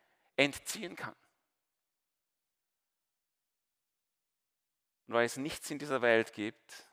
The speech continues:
das seine Liebe und Barmherzigkeit nicht überwinden und vergeben kann.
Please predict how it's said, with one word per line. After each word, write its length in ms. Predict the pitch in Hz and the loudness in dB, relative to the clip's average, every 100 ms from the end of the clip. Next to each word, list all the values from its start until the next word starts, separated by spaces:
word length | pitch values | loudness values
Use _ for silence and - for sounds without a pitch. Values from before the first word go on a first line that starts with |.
| _ _ | _ _
das 280 | - 104 - | -4 -2 0
seine 380 | 127 113 143 143 | 2 2 0 -2
Liebe 460 | 117 110 131 143 - | -2 -2 -6 -6 -8
und 240 | 123 - | -8 -2
Barmherzigkeit 1160 | 110 98 104 110 - 98 - 95 92 92 - - _ _ _ _ | -2 -2 -8 -10 -10 -16 -6 -4 -4 -6 -16 -20 _ _ _ _
nicht 440 | 107 127 135 - - | -8 -6 -8 -18 -16
überwinden 1040 | 107 90 87 92 110 123 123 120 123 127 _ _ _ _ _ _ | -10 -10 -10 -8 -8 -8 -8 -8 -10 -16 _ _ _ _ _ _
und 120 | - - | -18 -10
vergeben 480 | 113 - 98 92 | -10 -8 -10 -12
kann. 240 | - 87 | -16 -16